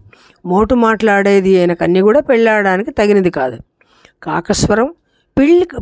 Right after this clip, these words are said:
పిల్లి కళ్ళు ఉన్నది కూడా చేపట్టడానికి వీల్లేదు. కన్యా లక్షణాలను అగస్త్యుడు, మనువు మొదలైన పెద్దలు ఇట్లా చెప్పున్నారు గనుక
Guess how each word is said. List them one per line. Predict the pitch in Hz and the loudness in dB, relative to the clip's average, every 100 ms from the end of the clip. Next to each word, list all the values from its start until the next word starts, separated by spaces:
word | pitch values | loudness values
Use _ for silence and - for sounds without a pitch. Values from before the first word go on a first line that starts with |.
| - | 0
పిల్లి | 269 339 | 2 2
కళ్ళు | 294 269 254 | 2 0 0
ఉన్నది | 240 220 208 | 0 0 0
కూడా | 202 220 302 262 | 2 2 2 0
చేపట్టడానికి | 240 240 220 202 196 285 | 0 -2 -2 -2 0 0
వీల్లేదు. | 226 208 147 - _ _ _ _ _ - _ | 0 2 -2 -6 _ _ _ _ _ -20 _
కన్యా | 170 185 262 302 294 | -8 -4 0 2 2
లక్షణాలను | 262 269 247 233 226 226 | 0 0 0 0 0 0
అగస్త్యుడు, | 185 185 220 - 226 214 220 | 0 0 -4 -2 0 2 2
మనువు | 202 180 202 214 208 | 2 2 2 2 2
మొదలైన | 196 190 185 180 | 2 2 0 0
పెద్దలు | 151 147 190 | -2 -2 0
ఇట్లా | 190 180 | 0 -2
చెప్పున్నారు | 180 - - 160 180 170 | -4 -4 -4 -2 0 0
గనుక | 165 160 165 302 | 0 -2 0 -2